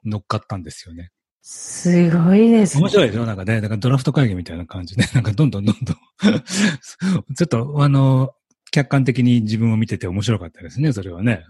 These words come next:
Speaker 1: 「へー」みたいな。アメリカって
Speaker 2: あ、あ、す-、
Speaker 1: なーと思って。
Speaker 2: アメリカならではですよね。
Speaker 1: <laughs> そうそうそう。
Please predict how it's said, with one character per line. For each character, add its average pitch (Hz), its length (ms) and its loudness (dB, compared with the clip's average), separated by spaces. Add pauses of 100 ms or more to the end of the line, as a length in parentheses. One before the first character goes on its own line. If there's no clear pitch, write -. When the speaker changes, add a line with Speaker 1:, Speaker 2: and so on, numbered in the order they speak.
Speaker 1:
「へ 131 380 2
ー」 113 60 2
み 85 80 -10
た - 100 -20
い 78 100 -18
な。 - 140 -20
ア 107 80 -8
メ 107 100 -4
リ 107 80 -6
カ - 120 0
っ - 20 0
て - 80 -8
Speaker 2:
あ、 - 60 2
あ、 156 40 4
す-、 - 360 -6
Speaker 1:
な 127 280 -4
ー - 40 -20
と - 80 -20
思 85 80 -20
っ - 40 -20
て。 - 160 -8
Speaker 2:
ア 180 80 4
メ 208 120 4
リ 240 100 0
カ 247 140 2
な 262 140 4
ら 302 180 4
で 196 180 2
は 180 140 2
で 151 120 -2
す - 120 -12
よ 135 60 -10
ね。 135 100 -14
Speaker 1:
<laughs> - 20 -16
そ 160 100 -4
う - 40 4
そ 226 60 2
う 226 40 0
そ 160 100 2
う。 139 60 4